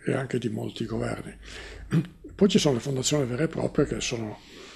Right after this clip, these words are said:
che lavorano poi alla luce del sole. La Bertelsmann non ha mica fatto, eh, non scavava mica cunicoli sotterranei,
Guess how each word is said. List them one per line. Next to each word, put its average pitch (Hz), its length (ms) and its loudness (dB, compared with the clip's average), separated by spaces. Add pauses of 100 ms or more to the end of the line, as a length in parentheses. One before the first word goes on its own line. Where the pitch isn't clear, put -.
(840)
che 143 200 -2
lavorano 160 420 2
poi 170 160 4
alla 147 120 2
luce 131 280 2
del 113 100 -2
sole. - 480 -2 (200)
La 123 80 -6
Bertelsmann 123 1000 -2
non 131 140 -2
ha 113 40 -4
mica 120 200 -6
fatto, 120 600 -8 (400)
eh, 123 60 -8
non 120 480 -4
scavava 135 480 2
mica 131 540 2
cunicoli 135 480 2
sotterranei, 135 580 -2